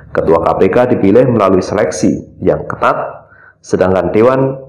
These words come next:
Pengawas K P K ditunjuk oleh Presiden dan tidak melalui D P R,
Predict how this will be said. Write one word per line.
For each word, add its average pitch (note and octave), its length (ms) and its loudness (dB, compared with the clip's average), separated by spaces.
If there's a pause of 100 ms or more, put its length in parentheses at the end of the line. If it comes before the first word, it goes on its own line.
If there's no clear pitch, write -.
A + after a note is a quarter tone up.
(200)
Pengawas A#2 640 0
K - 160 -8
P C3 160 0
K - 240 -2
ditunjuk A#2+ 720 0
oleh F#2+ 240 2
Presiden G2+ 720 0 (240)
dan E2+ 320 -2
tidak G#2+ 320 2
melalui E2+ 460 0
D E2 100 0
P F#2+ 140 2
R, F2+ 240 2